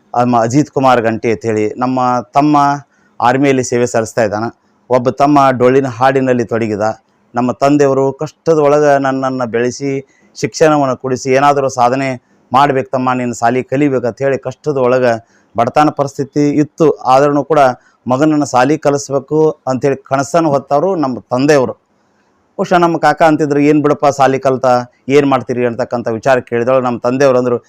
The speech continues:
"ಇಲ್ಲ, ನಮ್ಮ ಹುಡುಗ ಒಟ್ಟು ಕಲೀಲಿ, ಒಟ್ಟು ಶಾಲಿ ಕಲಿಸ್ಬೇಕಂತ ಕನಸ ನಾನು ಕಲ್ತಿಲ್ಲ, ನಮ್ಮ ಮನ್ಯಾಗ ಯಾರೂ ಕಲ್ತಿಲ್ಲ, ನನ್ನ ಮಗ ಒಬ್ಬರೇ ಇಬ್ಬರೇ ಎಲ್ಲರೂ ಕಲಿಬೇಕಂತೇಳಿ" ಮೂರು ಮಂದಿನ ಶಾಲಿಗೆ ಹತ್ತಿದ ಹೊತ್ತಿನೊಳಗೆ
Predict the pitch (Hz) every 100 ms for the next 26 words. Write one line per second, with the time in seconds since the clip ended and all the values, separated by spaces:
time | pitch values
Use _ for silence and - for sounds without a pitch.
0 | _ 151 170 127 123 135 147 170 143 -
1 | - 147 160 - _ _ 147 160 - 156
2 | 175 156 156 143 139 139 139 123 135 156
3 | 131 127 160 156 147 143 151 170 175 _
4 | _ - 123 123 156 139 131 131 131 139
5 | 139 131 123 120 139 123 147 151 143 139
6 | - _ - 143 143 131 123 151 175 156
7 | 151 147 139 139 127 123 147 160 151 139
8 | 131 131 135 131 131 120 131 127 143 123
9 | - _ _